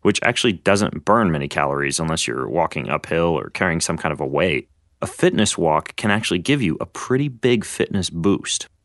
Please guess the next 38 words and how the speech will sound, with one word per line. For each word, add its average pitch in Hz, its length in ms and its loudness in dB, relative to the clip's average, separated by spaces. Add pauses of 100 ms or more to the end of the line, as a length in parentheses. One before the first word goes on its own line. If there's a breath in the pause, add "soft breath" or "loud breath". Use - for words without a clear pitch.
(720)
As 131 300 4
I 127 120 4
alluded 139 420 4
to 113 280 4
just 92 240 -4
a 87 40 -4
second 120 300 2
ago, 82 300 4
walking 113 500 2
doesn't 98 320 2 (140)
actually 95 320 2
burn 90 320 2
that 80 160 2
many 90 140 0
calories. 110 560 0 (380 loud breath)
For - 240 2
average 131 500 2
calories 98 480 4
burnt 87 380 0
per 107 260 2
mile, 78 600 2
multiply 113 560 2
your 123 180 4
weight 78 260 2 (100)
by 85 140 2
about 85 340 2
zero 95 420 2
point 90 400 0
five. - 520 0 (300)
For 98 140 4
example, 92 520 0 (320 loud breath)
I 101 180 6
weigh 82 380 4
a - 60 2
hundred 98 440 4
and 98 140 0
seventy-five 76 680 2
pounds 123 460 0